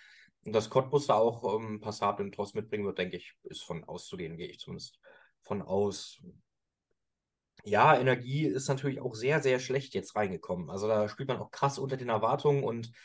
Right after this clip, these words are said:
die haben wahrscheinlich den größten Druck der gesamten Liga gerade, zumindest selbst auferlegten größten Druck. Also wenn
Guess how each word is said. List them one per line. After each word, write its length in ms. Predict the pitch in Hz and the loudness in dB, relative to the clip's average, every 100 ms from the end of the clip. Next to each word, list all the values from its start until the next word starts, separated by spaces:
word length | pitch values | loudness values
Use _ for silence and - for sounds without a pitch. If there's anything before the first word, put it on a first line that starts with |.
| - - | -20 -8
die 80 | 110 | 0
haben 60 | 110 | 2
wahrscheinlich 340 | 117 117 113 | 2 0 0
den 120 | 113 | -4
größten 360 | 101 139 143 117 | 4 4 4 -2
Druck 200 | 127 135 | -6 2
der 100 | 113 | 2
gesamten 380 | 104 107 98 92 | 4 2 0 -6
Liga 280 | 135 107 87 | 2 2 2
gerade, 440 | 82 82 104 147 | -2 0 2 2
zumindest 360 | - 104 101 - | 0 -4 -4 2
selbst 340 | 113 135 - | 2 2 -4
auferlegten 540 | 92 - 92 - - 90 | -6 -4 -6 -6 -12 -8
größten 460 | 107 135 - 98 | -2 -2 -4 -8
Druck. 300 | - 135 - - - - - - _ _ _ _ _ _ | 4 4 4 -8 -20 -20 -20 -20 _ _ _ _ _ _
Also 160 | 117 113 | 4 6
wenn 480 | 107 117 120 - | 6 2 -8 -16